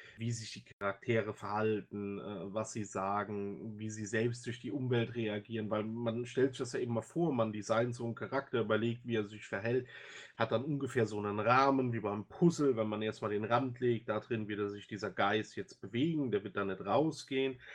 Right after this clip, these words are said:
und dann, ähm, äh, hat man aber halt diese Variable nicht wirklich, ja. Ähm, die Variable ist ja die Umwelt, äh,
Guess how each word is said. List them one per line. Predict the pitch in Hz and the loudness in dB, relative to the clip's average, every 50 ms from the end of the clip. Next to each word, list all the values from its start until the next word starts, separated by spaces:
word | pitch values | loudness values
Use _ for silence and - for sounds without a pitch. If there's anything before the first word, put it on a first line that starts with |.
| - - - - - _ | -18 -18 -20 -20 -20 _
und | - - 123 110 110 | -6 -4 0 4 6
dann, | 107 113 123 127 123 95 65 - | 6 6 6 2 0 -4 -2 0
ähm, | 113 113 110 110 107 - _ _ _ _ _ _ _ _ _ _ _ _ - - - | 0 0 0 -2 -6 -8 _ _ _ _ _ _ _ _ _ _ _ _ -8 2 4
äh, | 139 135 | 4 4
hat | 117 139 139 - | 6 4 2 4
man | 139 131 | 2 4
aber | 139 139 123 110 | 4 4 4 4
halt | 120 120 - - | 2 0 0 -2
diese | 123 117 117 | -2 0 4
Variable | 113 113 113 123 123 127 123 135 139 123 113 104 104 98 | 6 6 6 6 6 6 10 10 8 8 8 0 -4 -2
nicht | 98 92 90 90 - | -2 -4 -6 -4 -2
wirklich, | 101 95 92 92 92 92 95 95 - _ 120 - | 0 0 0 -2 -6 -6 -6 -6 -10 _ -18 -16
ja. | 101 107 123 - - 107 107 104 | -16 -16 -16 -12 -6 -4 -4 -2
Ähm, | 104 104 101 101 107 101 | -2 -4 -4 -4 -4 -4
die | 107 110 95 | -4 -2 0
Variable | 104 107 107 113 107 101 104 120 117 117 120 | 0 0 2 2 2 4 4 2 2 0 -4
ist | 117 - | -2 -2
ja | 117 104 | -2 -2
die | 120 - | 0 -2
Umwelt, | 170 147 143 131 117 104 90 90 92 92 92 - 123 120 - | 0 0 0 0 0 2 2 2 2 0 -2 -4 -10 -12 -10
äh, | 101 101 | -10 -10